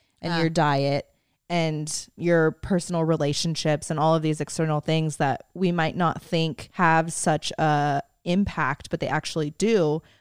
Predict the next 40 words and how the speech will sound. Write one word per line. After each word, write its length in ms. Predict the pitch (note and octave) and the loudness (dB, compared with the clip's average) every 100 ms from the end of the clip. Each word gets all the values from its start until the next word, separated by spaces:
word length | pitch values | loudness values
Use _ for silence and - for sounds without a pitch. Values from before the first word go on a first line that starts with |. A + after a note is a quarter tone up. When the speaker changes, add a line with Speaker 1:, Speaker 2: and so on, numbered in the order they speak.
| _ | _
Speaker 1:
on 140 | F3 E3+ | -2 -2
how 360 | - F3 E3+ | 0 2 4
well 300 | F3+ E3+ E3 | 4 4 4
you're 280 | D#3+ D#3+ D#3 | 4 2 0
able 280 | E3 D#3+ D#3 | 0 0 0
to 140 | - E3+ | -2 -6
flow 420 | - D#3 D3+ C#3+ | -4 0 0 0
throughout 360 | D3+ C#3+ - | -4 -6 -8
your 100 | E3 | -10
day. 460 | - C3 - - F3+ _ _ _ _ _ | -8 -6 -6 -10 -16 _ _ _ _ _
Speaker 2:
Sorry 280 | - - A3 | -8 -2 0
to 60 | F#3+ | 0
interrupt, 340 | F3+ F3 B2+ | 0 -2 -2
but, 140 | F3+ - | -4 -6
like, 140 | F#3 | -6
side 280 | - E3 F3+ | -2 -2 -2
tangent, 480 | G#3+ G#3+ A3+ A#3+ - _ _ - - | -2 -2 -2 -4 -8 _ _ -18 -8
maybe 260 | G#3 A3 G#3+ | 2 4 4
I'm 100 | G3 | 2
just 140 | F#3+ | -2
spiraling 460 | - F3+ F3 F#3 E3+ | -2 0 2 2 0
right 160 | D#3+ - | -2 -2
now, 280 | D3 D3+ E3+ | -2 -2 -4
because 340 | G3+ A3 F#3+ F#3 | 0 2 2 0
then 240 | G#3 G#3+ | 0 2
I 100 | G3 | 0
think, 460 | F#3+ F3+ E3 - - | -2 -4 -4 -8 -16
yes, 540 | F#3 G3 G3 G3 - | -6 0 2 0 -2
those 260 | - G3 G3 | 0 2 4
are 120 | F#3 | 0
things 680 | - F#3 F3+ F3+ F3+ - - - | 0 -2 -2 -4 -4 -8 -14 -10
that 160 | F3 - | -8 -4
can 140 | F#3+ | -4
help 360 | E3+ F3+ E3+ - | -2 -2 -2 -4
you, 560 | F3 E3+ D#3 D#3 D#3+ - _ _ _ | -4 -2 0 -4 -6 -10 _ _ _
help, 180 | G3+ F3 | -4 -2
like, 140 | F3 | -4
support 480 | - F#3 - E3+ D3+ | -4 -6 -2 0 0
your 420 | C#3+ D#3+ D3 D3 - _ | -2 -4 -4 -6 -10 _
processing. 840 | - G3 F#3 E3+ D#3+ D#3 D3 D#3 | -4 -2 0 -2 -6 -6 -8 -8